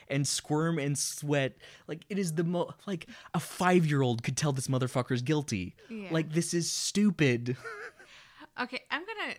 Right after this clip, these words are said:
Speaker 2: stop you here and just trying to make something, like, clear for the audience. How much until this point have you cut from the movie? Because I feel like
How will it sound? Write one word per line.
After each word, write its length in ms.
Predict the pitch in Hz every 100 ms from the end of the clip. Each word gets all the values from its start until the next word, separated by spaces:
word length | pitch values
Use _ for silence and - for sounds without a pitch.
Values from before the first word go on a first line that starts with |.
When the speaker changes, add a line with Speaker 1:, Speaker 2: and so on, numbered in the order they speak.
| 233
Speaker 2:
stop 380 | - - 208 214
you 100 | 247
here 360 | 247 294 269 247 -
and 320 | 214 214 214
just 240 | - 208
trying 280 | - 214 214
to 120 | 226 226
make 240 | 208 196
something, 600 | - 202 196 196 180 180 - -
like, 140 | 185 - -
clear 240 | 233 214 220
for 220 | - 208
the 180 | 185 170
audience. 480 | 165 170 165 190 _ - - -
How 540 | - - 285 294 339 330
much 680 | 269 247 254 196 208 - - _
until 380 | 226 226 262 240
this 240 | 233 233
point 420 | - - 233 196 202
have 320 | 185 208 196
you 120 | 196 -
cut 300 | - 214 202
from 280 | - 214 202
the 100 | 185
movie? 260 | 190 190 185
Because 280 | 190 220
I 100 | 226
feel 180 | 226 254
like 160 | 226